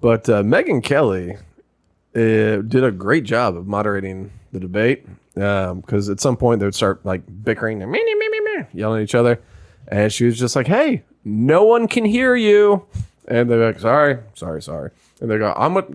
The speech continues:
you go, and then you go." I don't know. She did a great job, like, uh, 'cause a couple debates ago, it was just so, actually, a couple of them, I didn't see the last one. I didn't, I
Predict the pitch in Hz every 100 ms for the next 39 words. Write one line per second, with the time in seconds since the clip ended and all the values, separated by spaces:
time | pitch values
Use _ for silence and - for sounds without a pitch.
0 | 208 160 233 254 220 233 - - 123 143
1 | 117 208 247 110 104 104 _ - - 427
2 | - 359 - 339 170 165 113 - 110 110
3 | - 113 110 - 120 - - _ _ _
4 | _ _ - - 175 170 95 95 82 90
5 | 101 98 - 104 - 92 - - - -
6 | - 147 147 95 98 120 90 - - 117
7 | 117 95 98 - 110 113 - 85 55 65
8 | 87 69 - 71 71 80 50 _ _ _
9 | _ _ _ -